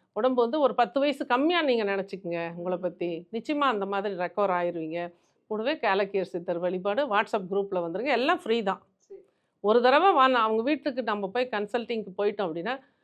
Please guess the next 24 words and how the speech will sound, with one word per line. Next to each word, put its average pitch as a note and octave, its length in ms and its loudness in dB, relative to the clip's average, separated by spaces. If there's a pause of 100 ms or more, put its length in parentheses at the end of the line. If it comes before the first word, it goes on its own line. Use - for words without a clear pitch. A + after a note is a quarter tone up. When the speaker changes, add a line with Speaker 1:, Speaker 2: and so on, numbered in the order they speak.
(120)
Speaker 1:
அவங்கள F#3 380 0
தொடர்ந்து C4 380 2
நம்ம A3 220 -2
கூட A3 200 -2 (480)
பயணிக்கிறாங்க. G3 580 -2 (240)
எல்லா A#3+ 640 0
அவங்களோட F#3 320 -2
சந்தேகங்களுக்கு G3 600 -2
எல்லாமே G#3 420 -2
ஃப்ரீயா - 680 -2
செஞ்சு G3+ 340 -2
கொடுக்குறேன். F3+ 280 -2
ஒவ்வொரு C#4 400 6
நாளும் D#4 280 6
மக்கள் C#4 400 2
கூட்டம் D4 480 2 (320)
அதிகமாயிட்டே B3+ 560 2
இருக்கு. C4 260 4
ரொம்ப B3+ 280 4
மனநிறைவா, C4 760 4 (320)
அ, G#3+ 60 -6 (220)
என்னோட F#3 380 -2
டொமைன்ல A3 360 -4
வந்து G3+ 440 -2